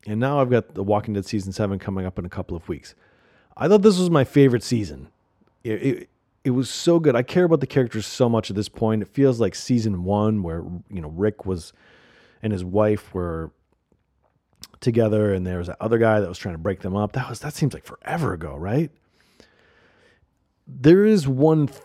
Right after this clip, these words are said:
there are two things I'd like to say about season six. First of all, it was, the ending was super sad 'cause I thought for sure they were all gonna get popped.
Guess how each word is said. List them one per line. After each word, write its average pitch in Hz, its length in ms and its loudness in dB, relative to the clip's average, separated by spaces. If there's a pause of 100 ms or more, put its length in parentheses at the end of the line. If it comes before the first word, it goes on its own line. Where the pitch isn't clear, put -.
there 147 120 8
are 156 60 6
two 240 200 4
things 143 260 4
I'd 117 120 6
like 110 160 2
to - 80 -16
say 107 180 4
about 92 380 -2
season 95 360 -6
six. - 480 -12 (460)
First 160 240 0
of 120 80 2
all, 101 120 4
it - 60 -12
was, - 300 -12
the 127 120 -2
ending 139 200 2
was 107 140 -4
super 143 400 -2
sad 85 360 -4
'cause 110 140 -6
I 135 80 0
thought 135 200 0
for 90 100 -12
sure 95 440 0
they 82 140 -8
were 82 120 -8
all 82 140 -8
gonna 78 160 -12
get - 180 -20
popped. - 500 -12